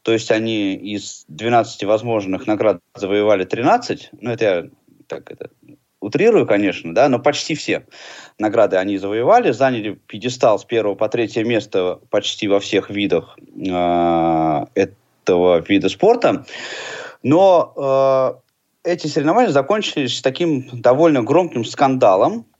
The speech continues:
связанным с тем, что многие, э,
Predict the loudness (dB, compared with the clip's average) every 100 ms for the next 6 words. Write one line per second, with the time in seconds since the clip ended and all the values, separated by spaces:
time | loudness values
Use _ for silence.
0 | _ _ _ _ _ _ _ -20 -20 -4
1 | 2 4 2 -4 -4 -2 -2 -2 -4 -2
2 | 2 4 4 2 0 2 4 2 0 -4
3 | 0 2 4 4